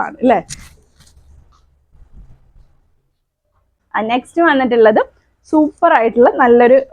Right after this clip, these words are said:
ആ, പീകോക്ക് ല്ലേ? പീകോക്ക് ബ്ലൂ ഷെയ്ഡ് ആണ് വന്നിട്ടുള്ളത്. സെയിം പ്രിന്റിൽ തന്നെയാണ്. സെ-, കളറിൽ മാത്രം വ്യത്യാസം വരുന്നുള്ളൂ. ഇതിലും അഞ്ച് ഷെയ്ഡ്സ് നമുക്ക് അവൈലബിൾ ആണ്. ടു നൈ-, ആ, ടു ഫിഫ്റ്റി പ്ലസ് ഷിപ്പിംഗ് ചാർജ് ആണ് റേറ്റ് വരുന്നത് ട്ടോ. നെക്സ്റ്റ് നോക്കൂ,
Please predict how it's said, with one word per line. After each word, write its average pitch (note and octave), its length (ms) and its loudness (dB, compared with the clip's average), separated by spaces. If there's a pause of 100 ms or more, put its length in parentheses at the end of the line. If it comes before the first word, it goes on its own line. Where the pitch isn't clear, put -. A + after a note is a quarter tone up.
ആ, - 20 0 (180)
പീകോക്ക് C#4 460 -2 (220)
ല്ലേ? A3+ 100 2 (540)
പീകോക്ക് B3+ 460 -4
ബ്ലൂ A3+ 140 4 (160)
ഷെയ്ഡ് G#3 300 2
ആണ് G#3 180 -2
വന്നിട്ടുള്ളത്. G3+ 440 -2 (120)
സെയിം B3 300 0
പ്രിന്റിൽ A#3 340 -4
തന്നെയാണ്. A3+ 460 -8 (500)
സെ-, A3 460 2
കളറിൽ A3+ 340 0 (120)
മാത്രം A3+ 340 0
വ്യത്യാസം G#3+ 420 -4
വരുന്നുള്ളൂ. A3+ 280 -4 (120)
ഇതിലും A#3+ 280 -2
അഞ്ച് G#3+ 260 -8
ഷെയ്ഡ്സ് A3 340 -4
നമുക്ക് A3 240 -4
അവൈലബിൾ G#3 440 -4 (100)
ആണ്. A#3+ 160 -4 (440)
ടു D#4+ 80 -2 (140)
നൈ-, A3+ 180 -4 (140)
ആ, - 20 0 (160)
ടു G4 160 0
ഫിഫ്റ്റി D4 300 -2 (100)
പ്ലസ് C4 240 0
ഷിപ്പിംഗ് G#3 400 -8
ചാർജ് G#3 320 0
ആണ് C4+ 80 -4 (120)
റേറ്റ് G3 300 -4
വരുന്നത് E3 320 -8 (120)
ട്ടോ. B3+ 80 -2 (960)
നെക്സ്റ്റ് B3 300 -4
നോക്കൂ, B3 160 -4